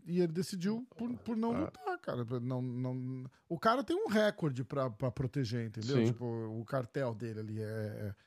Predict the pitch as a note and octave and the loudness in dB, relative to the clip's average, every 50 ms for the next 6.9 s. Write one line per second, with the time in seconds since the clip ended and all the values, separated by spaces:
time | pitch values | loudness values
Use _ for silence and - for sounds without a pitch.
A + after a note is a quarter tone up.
0 | _ _ - C3+ C#3+ D3+ C#3+ - - - F3 F#3 F3 D3+ C#3+ D#3 D#3+ E3+ E3+ D#3 | _ _ -4 -2 -2 -2 -2 -2 -2 0 0 2 2 4 4 4 4 4 4 0
1 | D#3 D3 D3+ C#3+ B2 D3+ C#3+ C3+ C3+ D3+ F3+ F#3 F#3+ F#3 D#3+ E3 D3+ C#3+ D3 E3 | 0 0 0 0 2 0 2 2 4 4 4 4 2 2 2 2 2 2 2 4
2 | F#3 G#3 - - _ _ _ _ - G#3+ A3 B3 B3 B3+ G#3 D4+ C#4 C#4+ F#3+ C#4+ | 2 2 0 -2 _ _ _ _ 2 4 4 4 4 4 2 4 2 4 4 4
3 | B3+ A#3+ C4 B3+ G#3+ - - G#3+ G3 F3 D3+ C#3 B2 - _ _ _ _ _ _ | 6 6 6 6 6 4 4 4 6 6 4 2 0 -4 _ _ _ _ _ _
4 | _ _ _ - - - G#2 A2 B2+ C#3+ D3+ E3 F#3 C#3 - D3+ A#2 B2+ B2+ B2 | _ _ _ -10 -2 2 4 4 6 6 6 4 4 2 2 -2 0 2 2 2
5 | A#2+ A#2+ A#2+ A#2 G#2 - G#2+ C3 C#3+ D3 D#3 E3+ E3 D#3 D#3 D#3+ F3 - G#3 G3+ | 4 4 2 2 0 0 0 2 4 6 6 8 8 8 8 8 6 6 4 4
6 | - - F#3+ F#3+ F#3+ F#3 F#3 D#3+ G3 F3 D#3 C#3 D3 D#3+ E3+ F#3 G#3 | 4 4 6 6 6 4 4 2 2 2 2 4 4 6 6 6 4